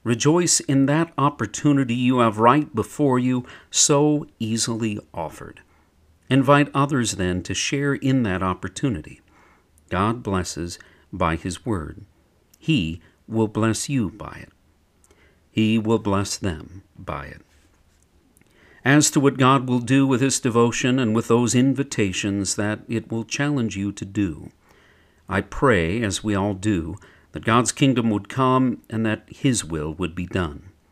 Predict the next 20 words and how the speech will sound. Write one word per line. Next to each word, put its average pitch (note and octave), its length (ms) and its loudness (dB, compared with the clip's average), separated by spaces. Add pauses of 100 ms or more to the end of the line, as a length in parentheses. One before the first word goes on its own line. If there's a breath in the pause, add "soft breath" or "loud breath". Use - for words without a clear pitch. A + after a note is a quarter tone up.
(440 soft breath)
This A#2+ 340 2
is - 240 -6
who B2+ 180 -2
we C3 280 -4
are E2 460 -4 (120)
as - 140 -8
Christians. - 600 -10 (720 soft breath)
People D#3+ 300 2
who D3+ 120 -4
gather C#3 380 2
to A#2+ 120 -6
Christ C3 600 -2
where A2 120 2
he D3 160 -2
can B2+ 180 0
be G#2+ 100 -2
found B2+ 480 0
in G#2 120 0
his G2+ 180 -2
grace G#2+ 500 -2